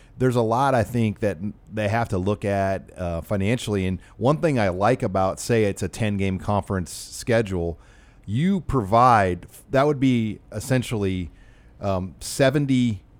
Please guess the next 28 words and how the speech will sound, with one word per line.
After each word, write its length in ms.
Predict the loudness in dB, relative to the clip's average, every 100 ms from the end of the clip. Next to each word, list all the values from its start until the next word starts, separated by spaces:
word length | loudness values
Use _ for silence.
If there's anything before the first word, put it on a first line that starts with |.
| -2
Power 300 | 2 4 4
Five 600 | 4 4 4 2 -2 -8
on 180 | -8 -4
Power 320 | 0 2 2
Five 340 | 0 -2 -2
games, 760 | -2 -2 -2 -4 -6 -8 -12 -16 -20 -20 -10
um, 460 | -6 -4 -4 -6 -12 -8
on 200 | -2 -2
the 100 | -2
inventory 600 | -4 -2 -2 0 2 2
load, 460 | 2 2 2 0 -6 -16 -20 -20 -10
where 400 | 0 2 2 0
normally 540 | 0 0 2 0 0
you 100 | 0
would 100 | 0
only 200 | 0 0
have 100 | -2
sixty-four, 800 | -4 -8 -6 -10 -6 -6 -6 -6
or, 260 | -8 -8 -10
excuse 320 | -8 -4 -4
me, 80 | -4
sixty-three. 800 | -6 -6 -8 -8 -4 -4 -6 -12 -20 -20 -20 -6
Um, 320 | -2 0 -2
so 380 | 0 2 2 0 -6 -18 0
that 340 | 2 2 0
schedule 540 | -6 2 2 4 2
in 80 | 2
itself 600 | 0 0 4 4 4 -2